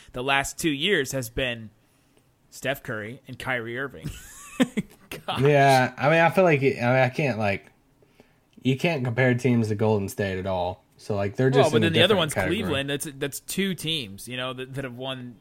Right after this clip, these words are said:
Speaker 1: the last three titles.
Speaker 2: Yeah.
Speaker 1: That's
Speaker 2: Yeah,
Speaker 1: just
Speaker 2: I
Speaker 1: hard.
Speaker 2: mean, I think it's more of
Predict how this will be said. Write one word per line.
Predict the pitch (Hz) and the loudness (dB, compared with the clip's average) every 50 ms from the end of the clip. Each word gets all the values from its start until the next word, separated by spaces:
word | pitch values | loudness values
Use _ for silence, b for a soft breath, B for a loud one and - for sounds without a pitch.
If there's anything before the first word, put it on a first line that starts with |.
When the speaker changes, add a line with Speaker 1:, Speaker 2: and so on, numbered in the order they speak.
| _ _ _ | _ _ _
Speaker 1:
the | 120 | -16
last | 117 117 120 120 120 117 - - | -12 -8 -6 -6 -6 -8 -10 -14
three | - 131 127 117 | -12 -12 -12 -12
titles. | - 117 120 120 107 98 95 98 - - - _ _ _ _ _ _ _ _ _ _ _ _ _ _ _ _ - | -10 -12 -12 -12 -12 -14 -16 -18 -20 -20 -20 _ _ _ _ _ _ _ _ _ _ _ _ _ _ _ _ 0
Speaker 2:
Yeah. | 117 113 110 104 95 95 - _ _ _ b b b b b b b b b b b b b b b b b b b b b _ _ - - | 2 4 4 2 0 -2 -6 _ _ _ b b b b b b b b b b b b b b b b b b b b b _ _ -20 -14
Speaker 1:
That's | - 123 135 | -4 2 4
Speaker 2:
Yeah, | 165 196 | 4 4
Speaker 1:
just | 175 - | 4 4
Speaker 2:
I | |
Speaker 1:
hard. | 170 180 196 | 4 4 4
Speaker 2:
mean, | 190 185 175 170 160 151 - - | 6 6 4 4 2 0 -2 -2
I | - 135 147 160 | 2 2 4 4
think | 151 196 190 175 147 | 4 4 2 4 4
it's | 165 139 - 139 | 2 2 4 4
more | 143 139 139 139 139 135 | 4 6 6 6 6 6
of | 131 123 123 - | 4 2 0 -4